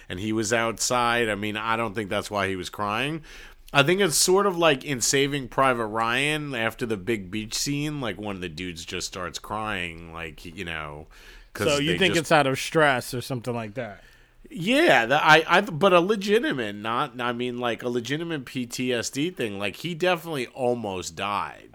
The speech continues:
Speaker 1: you know?
Speaker 2: <laughs> Oh, yeah, yeah, yeah, yeah. And
Speaker 1: You know,
Speaker 2: I, I,
Speaker 1: um,
Speaker 2: I, I gotta say, I had a suspicion that he had given them up to somebody else 'cause they were being
Speaker 1: Oh.
Speaker 2: watched.
Speaker 1: Right,
Speaker 2: And I
Speaker 1: right.
Speaker 2: felt
Speaker 1: But
Speaker 2: like, and, and, right, so we revealed that they were being watched for sure. But
Speaker 1: Right.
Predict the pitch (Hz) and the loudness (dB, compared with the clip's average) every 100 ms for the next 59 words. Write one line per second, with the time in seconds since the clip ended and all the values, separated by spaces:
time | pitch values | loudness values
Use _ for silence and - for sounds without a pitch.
0 | - 95 95 92 92 120 139 _ _ - | -8 -6 -4 -4 -4 -6 -8 _ _ -4
1 | 190 240 240 170 156 127 107 98 71 _ | -4 -2 -4 -2 -4 -4 -8 -14 -18 _
2 | - 151 123 127 131 120 110 107 147 151 | -10 -4 0 2 4 4 2 -2 2 8
3 | 190 185 220 202 185 208 202 185 202 202 | 10 10 8 8 8 10 8 8 6 6
4 | 135 160 170 165 165 - 170 156 160 139 | 8 6 6 4 -2 -2 -2 -2 -2 -2
5 | 120 120 - 156 151 131 123 143 143 123 | -2 -4 -2 2 2 2 0 -2 -2 -2
6 | 120 135 107 - - - - - 127 - | 0 0 -2 -8 -20 -20 -20 -12 -6 -4
7 | 147 135 131 127 127 104 85 - - - | -2 0 0 0 0 -2 -8 -16 -12 -6
8 | 131 156 180 - 160 143 135 139 131 120 | 0 4 4 4 4 4 6 6 6 4
9 | 95 - - - - - 160 220 190 226 | -4 -12 -14 -20 -20 4 8 10 10 8
10 | 165 151 151 151 139 - 143 147 143 135 | 8 6 4 4 4 -2 -6 -6 -6 -8
11 | 143 139 170 127 107 165 147 170 165 151 | -6 -2 0 -2 -4 -6 -4 -4 -4 -2
12 | 185 143 127 135 131 120 120 117 151 120 | 0 0 -4 -4 -4 -6 -8 -8 -6 -8
13 | 101 123 - 156 143 117 95 | -10 -14 -10 -6 -2 0 -2